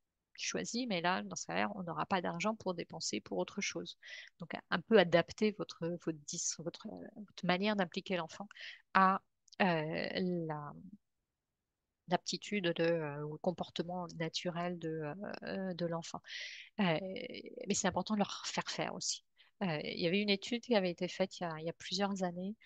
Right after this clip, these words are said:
auprès de, euh, aux États-Unis avec trois groupes d'enfants et, et ils voulaient un peu tester la générosité naturelle des enfants. Et donc, le, le premier groupe, le, l'éducateur,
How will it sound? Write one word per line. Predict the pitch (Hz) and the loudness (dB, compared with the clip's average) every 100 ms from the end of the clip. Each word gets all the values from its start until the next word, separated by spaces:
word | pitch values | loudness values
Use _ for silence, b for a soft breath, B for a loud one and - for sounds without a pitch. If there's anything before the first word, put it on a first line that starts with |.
| B B _ | B B _
auprès | 214 180 - - 185 185 | 0 2 0 0 2 2
de, | 175 | 0
euh, | 165 160 160 160 | 0 -2 -2 0
aux | 165 190 | 0 0
États-Unis | 185 190 208 190 180 202 _ _ _ _ - | -2 2 2 2 -4 -6 _ _ _ _ 2
avec | 180 | 2
trois | - - | 4 2
groupes | 202 226 | 2 2
d'enfants | 185 165 - | 0 0 2
et, | 214 196 | 2 2
et | - | 0
ils | 165 | -2
voulaient | 180 196 | 2 2
un | 196 | 2
peu | - | 0
tester | 202 - 220 | -2 2 2
la | 180 | 4
générosité | 160 208 214 220 214 185 185 233 | 6 6 6 6 4 2 0 2
naturelle | 226 196 - 170 170 196 226 _ _ _ - | 2 2 0 0 2 2 -2 _ _ _ -8
des | 175 202 170 | 2 4 4
enfants. | - - - _ B B B B - | -2 -14 -14 _ B B B B -6
Et | 190 | -4
donc, | 180 185 - | -4 -4 -2
le, | 156 | -2
le | 165 | -2
premier | 165 - 226 | -2 2 4
groupe, | 185 196 269 - | 4 2 -2 -2
le, | - 185 175 | -4 0 0
l'éducateur, | 175 190 190 202 156 - 180 220 - | 0 0 -2 -2 -4 0 -2 -2 -6